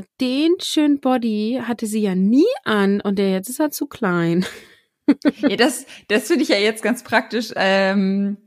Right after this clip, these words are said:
Speaker 2: dass ich halt, ja, ich, also ich ziehe jetzt dem Kleinen nicht mit Vorliebe die alten rosa Bodies an, sag ich mal. Aber wenn's halt so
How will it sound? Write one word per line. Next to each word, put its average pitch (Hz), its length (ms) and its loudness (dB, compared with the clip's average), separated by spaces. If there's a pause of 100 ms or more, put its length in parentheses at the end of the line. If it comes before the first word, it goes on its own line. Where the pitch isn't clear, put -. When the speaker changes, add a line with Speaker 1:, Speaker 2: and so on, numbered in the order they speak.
(220)
Speaker 2:
dass 202 260 0
ich - 320 -6
halt, 175 640 0 (320)
ja, 135 420 -6
ich, - 260 -8 (100)
also 170 160 -2
ich - 120 -10
ziehe 262 220 2
jetzt 220 160 0
dem 196 140 -4
Kleinen 202 260 0
nicht 202 180 -6
mit 190 120 -4
Vorliebe 208 500 0
die 180 320 -6
alten 160 320 0
rosa 180 440 2
Bodies 143 420 -4
an, 185 200 -2
sag 185 200 -2
ich 180 100 -10
mal. 220 220 0 (400)
Aber 175 260 2
wenn's 196 240 0
halt 190 180 0
so 180 280 -2